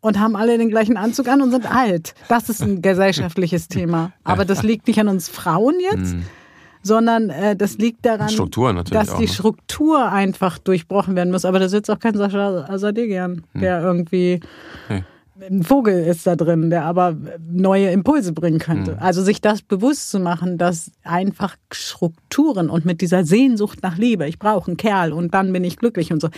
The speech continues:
Speaker 1: bedienst du diese alten Strukturen.
Speaker 2: Hm.
Speaker 1: Damit halten wir alte Strukturen von vor, naja, jetzt sind wir schon im Jahr zweiundzwanzig, aber vor siebzig, achtzig Jahren aufrecht.
Speaker 2: Hm.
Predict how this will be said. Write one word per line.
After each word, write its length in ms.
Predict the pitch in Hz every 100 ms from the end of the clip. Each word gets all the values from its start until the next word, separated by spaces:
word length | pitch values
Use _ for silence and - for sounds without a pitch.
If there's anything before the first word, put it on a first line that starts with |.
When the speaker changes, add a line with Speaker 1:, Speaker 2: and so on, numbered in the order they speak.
| - - -
Speaker 1:
bedienst 560 | - 180 - 208 269 -
du 60 | 311
diese 280 | 214 165 -
alten 260 | 147 170
Strukturen. 460 | 165 269 - - - _ _
Speaker 2:
Hm. 40 | 117
Speaker 1:
Damit 360 | 147 208 294 - - - _ _
halten 480 | - 156 185 202 247
wir 160 | 240 -
alte 280 | 151 165 196
Strukturen 840 | - - 165 - - 170 196 269 381 - - - -
von 340 | 160 185 180 170
vor, 540 | - 190 180 180 180 156
naja, 280 | 180 180
jetzt 120 | 170 185
sind 120 | 202
wir 100 | 170
schon 160 | 170
im 60 | 170
Jahr 220 | 175 165
zweiundzwanzig, 1120 | - 175 170 160 - 156 180 202 302 392 208
aber 220 | 190 190
vor 280 | 170 190 196
siebzig, 680 | 170 160 180 - 220 208 -
achtzig 360 | 208 - 247 311
Jahren 300 | 381 294 -
aufrecht. 540 | 160 156 101 95
Speaker 2:
Hm. 80 | 92